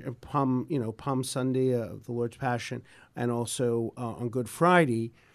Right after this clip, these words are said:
is, um, i-, is almost like a, a, a dialogue, a pr-,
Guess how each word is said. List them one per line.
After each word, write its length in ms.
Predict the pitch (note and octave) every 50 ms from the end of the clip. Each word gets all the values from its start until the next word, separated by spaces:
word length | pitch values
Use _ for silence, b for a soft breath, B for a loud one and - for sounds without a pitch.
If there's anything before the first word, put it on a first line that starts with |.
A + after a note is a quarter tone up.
| - - - - - - - - - - - - - - - _ _ _ _ _ _ _ _ _ _ _ _ _ -
is, 500 | D#3 D#3 D#3 D#3 D#3 D#3 C#3+ C#3+ - -
um, 920 | D#3 D3+ D3 C#3+ C#3+ C#3+ C#3 C#3 C3+ C3 B2+ A#2+ B2+ B2 B2 A#2 G2+ - _ _ _ _ _ _ _ _ _ _ _ _ _ _ _ _ _ _ _ _ _ _ _ _ _ -
i-, 140 | D#3+ D#3+ - -
is 240 | - E3+ E3 D3 D#3
almost 360 | E3+ F3+ G#3+ A#3 G#3 - -
like 200 | F3+ D#3+ - -
a, 220 | E3+ D3+ D3 C#3 -
a, 220 | - C#3+ C#3+ C#3+ C#3 - -
a 60 | D3
dialogue, 680 | B2+ E3 D3 E3 G#3 B3 A#3+ D3+ G#2+ F#2+ F2+ F#2 G2
a 40 | A#2+
pr-, 140 | - - -